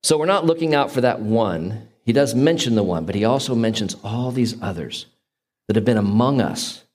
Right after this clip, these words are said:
They've been with us in the congregation, and they're not with us anymore. They're gone. It would be nice, see, if he were to point to somebody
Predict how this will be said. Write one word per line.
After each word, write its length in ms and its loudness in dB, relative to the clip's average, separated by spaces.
They've 140 2
been 380 0
with 260 2
us 380 -4
in 100 4
the 80 4
congregation, 760 0
and 80 0
they're 60 4
not 260 0
with 200 2
us 160 -2
anymore. 420 -2
They're 120 -4
gone. 500 -2
It 120 2
would 80 2
be 100 2
nice, 720 2
see, 360 2
if 100 -2
he 120 2
were 140 4
to 80 2
point 360 -2
to 60 -2
somebody 600 -4